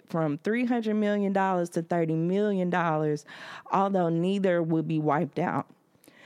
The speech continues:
But according to The Guardian, people of color are still more likely to suffer from harmful air pollution than white people across the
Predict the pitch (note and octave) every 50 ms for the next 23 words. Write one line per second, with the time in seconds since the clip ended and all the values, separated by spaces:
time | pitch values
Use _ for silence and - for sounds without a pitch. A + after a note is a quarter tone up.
0 | - - - - - - - - A#3+ B3+ C4 C4 B3+ - D4 D#4 D#4+ D#4 D4+ -
1 | - A#3+ A3 G3+ F#3+ F#3+ F#3 F3+ F#3 - A3 C#4+ D#4+ F4+ F4 C#4+ G#3+ F3+ E3 E3
2 | F3 G3 - _ - C4+ C4+ C#4+ - C#4 C4 C4 - B3+ A3 A3 A3+ G#3 G3 F#3
3 | G#3 - - - - G#3+ A3 A#3+ B3 A#3+ A#3 A3 G3 G3+ G#3 G#3 G#3 G3 G3 G#3
4 | G#3+ - G3+ F#3+ F#3+ E3+ E3+ - - - F#3 F#3+ - - F3 E3+ D#3+ - E3+ E3
5 | E3 D#3+ E3 D#3+ - F3 F3+ F#3+ G3 G3 G3+ - - F#3 E3 - - D#3 F3 F#3+
6 | G#3+ - - A#3+ A3+ A3+ A3+ A3+ - - B3 A3+ A3+ A3+ A3+ - _ - - -
7 | _ - F#3+ F#3+ F#3 G3 G3 G3 G3+ G3 G3 - G#3 F#3 - E3 E3 E3 - -
8 | F#3 F3+ F3+ - - F#3 F3 -